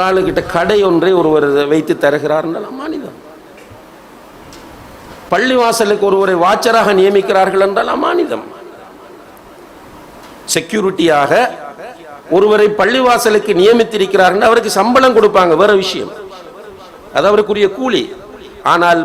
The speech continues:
மஸ்ஜிதில் உள்ள அனைத்தையும் பாதுகாப்பது என்பது அவரது தோள் மீது சுமத்தப்பட்ட அமானிதம். கண்ணும் கருத்துமாக இருந்து அவர் அதை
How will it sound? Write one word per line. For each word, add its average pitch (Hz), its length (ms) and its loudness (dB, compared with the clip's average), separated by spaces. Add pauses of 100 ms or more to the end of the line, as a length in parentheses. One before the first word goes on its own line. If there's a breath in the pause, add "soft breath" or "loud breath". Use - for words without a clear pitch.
(100)
மஸ்ஜிதில் 196 600 -2
உள்ள 185 140 -2 (140)
அனைத்தையும் 202 540 0 (140)
பாதுகாப்பது 214 800 2
என்பது 180 260 0
அவரது 170 260 2 (160)
தோள் 240 300 6
மீது 190 180 2 (100)
சுமத்தப்பட்ட 214 640 -4
அமானிதம். - 460 -6 (3750)
கண்ணும் 247 340 0
கருத்துமாக 208 520 0 (120)
இருந்து 226 260 2
அவர் 202 180 4
அதை 196 100 4